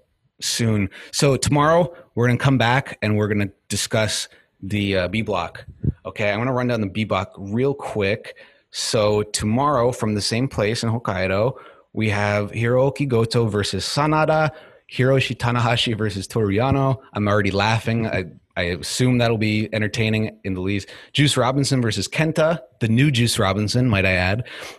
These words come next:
uh, with the new look. Uh, Yoshihashi versus Evil in a rematch from their four-minute New Japan Cup match this year where Yoshihashi tapped to a Scorpion Deathlock very quickly.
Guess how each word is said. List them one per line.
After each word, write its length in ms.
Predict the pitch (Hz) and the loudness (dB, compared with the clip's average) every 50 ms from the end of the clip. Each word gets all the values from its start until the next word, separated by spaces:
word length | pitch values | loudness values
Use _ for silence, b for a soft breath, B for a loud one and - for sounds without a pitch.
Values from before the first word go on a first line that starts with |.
| B - | B -4
uh, 220 | 98 95 95 95 95 | -2 0 0 0 0
with 100 | 95 87 | 0 0
the 60 | 98 | 0
new 160 | 98 101 95 | 0 0 0
look. 280 | 90 95 110 - - - B B B B B B B B | 0 -2 -2 -4 -8 -16 B B B B B B B B
Uh, 100 | - 82 | -4 -4
Yoshihashi 680 | 82 90 104 117 123 - 120 110 117 117 117 - - 113 | -2 0 2 2 4 4 4 4 4 4 4 4 2 2
versus 320 | 98 98 98 - 95 90 - - | 2 2 0 0 -2 -4 -2 0
Evil 500 | 127 139 143 127 131 139 139 139 131 - - - | 2 2 4 4 4 4 4 2 2 0 -2 -2
in 120 | - 117 110 | 0 2 2
a 40 | 110 | 4
rematch 400 | 117 123 123 123 120 120 120 - | 4 4 4 4 4 4 2 2
from 160 | - 110 107 | 0 0 2
their 340 | 101 104 101 101 101 92 - B B B B | 2 4 4 2 2 0 -2 B B B B
four-minute 640 | B - - - 131 127 127 120 123 120 120 123 - | B -4 0 2 4 4 4 6 4 4 4 4 2
New 240 | 113 110 113 120 123 | 2 4 4 4 4
Japan 400 | 110 113 - - 120 113 113 110 | 4 4 4 4 4 4 2 2
Cup 220 | - - 113 - | 2 0 0 2
match 320 | 117 113 107 117 113 - - | 2 2 2 2 0 0 0
this 200 | 113 107 - - | 0 0 0 0
year 160 | 110 113 113 | 2 2 2
where 120 | 110 104 | 4 4
Yoshihashi 640 | 98 95 101 104 - - 104 104 101 98 - 104 98 - | 4 4 4 2 2 2 2 2 2 2 0 -2 -2 0
tapped 380 | - 101 95 92 - - - | 0 0 0 -2 -4 -6 -4
to 120 | - 95 92 | -2 0 0
a 40 | 87 | 0
Scorpion 380 | - - 107 98 - 90 90 | -2 -2 -2 -2 -2 -2 0
Deathlock 420 | 90 107 101 - - 113 110 110 - | 0 0 0 0 0 0 0 0 0
very 160 | - 90 87 | -2 -4 -4
quickly. 500 | - - 107 - - - 95 95 95 92 | -2 -4 -6 -4 -2 -2 -2 0 -2 -4